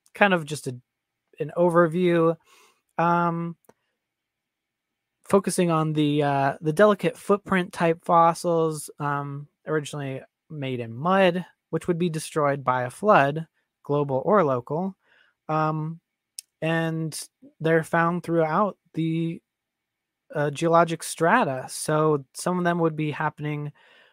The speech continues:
uh, before the flood or during the flood, both of which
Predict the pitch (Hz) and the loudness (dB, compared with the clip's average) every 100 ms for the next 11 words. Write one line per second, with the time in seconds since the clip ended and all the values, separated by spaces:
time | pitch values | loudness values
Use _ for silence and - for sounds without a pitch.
0 | _ 139 131 131 123 - 185 190 190 190 | _ -4 -4 -4 -12 -6 2 6 6 4
1 | 185 185 180 175 170 175 - 160 151 147 | 0 2 2 4 2 -2 -4 -2 0 0
2 | 143 147 _ - 226 240 160 143 - 135 | -2 -6 _ 4 4 4 0 -6 -6 -2
3 | 151 151 196 226 - 156 156 147 - - | -2 0 2 2 2 -2 -2 -2 -8 -16